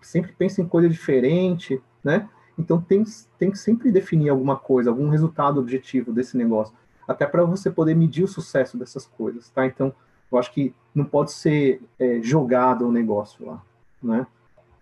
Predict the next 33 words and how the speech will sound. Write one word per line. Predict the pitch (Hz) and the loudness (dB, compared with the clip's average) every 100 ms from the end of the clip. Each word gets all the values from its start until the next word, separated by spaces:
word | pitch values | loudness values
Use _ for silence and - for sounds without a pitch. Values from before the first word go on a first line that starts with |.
| _ _ _ _ _ _ _ _ _ _ _ _ _ _ _ _ - | _ _ _ _ _ _ _ _ _ _ _ _ _ _ _ _ -2
E | 165 | 2
aí | 185 170 | 4 4
vem | 190 180 190 | 2 2 0
a | |
pro-, | 196 190 185 - | 2 0 0 -8
a | - | -4
provocação, | 175 170 196 214 - 170 | 0 0 0 -2 0 2
né? | 147 143 - | 2 0 -2
Quando | - 214 233 | 2 4 4
e | |
como | - 180 165 | 4 2 2
que | 165 | 2
a | |
gente | 120 | -4
começa | - 135 131 - 160 | -4 -2 -2 -2 -2
isso, | 127 113 - - - | 0 -2 -4 -16 -4
né? | 127 135 - _ _ _ _ - | -2 -2 -6 _ _ _ _ 0
É, | 127 123 117 | 2 4 4
eu | 113 | 2
acho | 127 - | 0 -2
que | - | -4
o, | 143 - | -2 0
o | 135 - | -2 -2
próprio | 147 143 165 | -2 -2 -4
tema | - 151 143 127 | -2 0 2 2
da, | 123 110 | 0 0
da, | 120 120 107 92 - _ _ _ _ _ _ - | -2 -2 -2 -4 -10 _ _ _ _ _ _ -6
da, | 123 117 107 | -2 0 0
da | 117 | -2
conversa | - 127 123 123 117 | 0 2 2 0 -2
de | 113 | -2
hoje, | 113 147 143 123 | 0 0 0 0
né? | 120 131 | 0 0